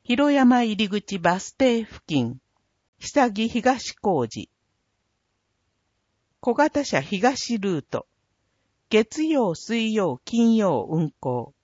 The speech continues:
運行時刻によって停車しない停留所あり。高齢者センター。福富稲荷前。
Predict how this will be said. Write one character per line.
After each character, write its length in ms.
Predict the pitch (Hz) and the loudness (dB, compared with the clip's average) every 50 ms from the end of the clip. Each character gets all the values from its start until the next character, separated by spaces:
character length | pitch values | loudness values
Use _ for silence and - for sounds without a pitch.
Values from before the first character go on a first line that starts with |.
| _ _ _ _ _ _ _ _ _ _ _ - | _ _ _ _ _ _ _ _ _ _ _ -2
運 240 | - 254 302 330 320 | 0 2 2 2 0
行 300 | - - 294 285 277 269 | -2 -2 -2 0 0 -2
時 140 | 254 - 254 | -2 -4 -2
刻 300 | - 220 202 - - 147 | -2 -2 -2 -2 -2 -2
に 160 | 143 143 143 | 0 0 2
よ 100 | 143 139 | 0 -2
っ 80 | 143 _ | -2 _
て 220 | _ - 147 147 | _ -4 -4 -2
停 260 | - - 240 269 285 | 0 0 0 0 0
車 180 | 254 - 269 247 | -2 -4 -4 -4
し 160 | - - 226 | -4 -2 0
な 160 | 226 214 202 | 0 0 0
い 120 | 202 196 - | -2 -4 -6
停 320 | - - 220 202 202 202 | -4 -2 0 0 0 -2
留 260 | 190 196 190 185 185 | -2 -4 -4 -4 -4
所 220 | 185 - 165 143 135 | -4 -4 -4 -4 -4
あ 120 | 139 131 | -6 -8
り。 220 | - - 107 - _ _ _ _ _ _ _ _ _ _ _ _ _ _ _ _ _ _ _ _ _ _ _ _ _ _ _ _ _ _ _ _ | -8 -10 -14 -20 _ _ _ _ _ _ _ _ _ _ _ _ _ _ _ _ _ _ _ _ _ _ _ _ _ _ _ _ _ _ _ _
高 300 | - - 262 285 302 302 | -4 -2 0 0 2 0
齢 240 | 285 285 262 262 262 | 0 0 0 0 0
者 180 | - - 240 240 | -2 -2 -4 -4
セ 200 | - - 220 190 | -2 0 0 0
ン 100 | 185 156 | 0 -2
タ 380 | - - - 117 110 104 - - | -4 -6 -8 -8 -8 -8 -10 -14
ー。 20 | _ _ _ _ _ _ _ _ _ _ _ | _ _ _ _ _ _ _ _ _ _ _
福 280 | _ - - 269 294 277 | _ -12 -6 -4 -4 -2
富 480 | - - 254 262 254 240 214 - 185 | 0 2 4 4 4 4 2 0 0
稲 200 | 190 208 214 202 | 0 2 2 0
荷 160 | 196 196 175 | 0 -2 -2
前。 360 | 175 170 147 127 117 120 - | -2 -2 -2 -2 -4 -6 -8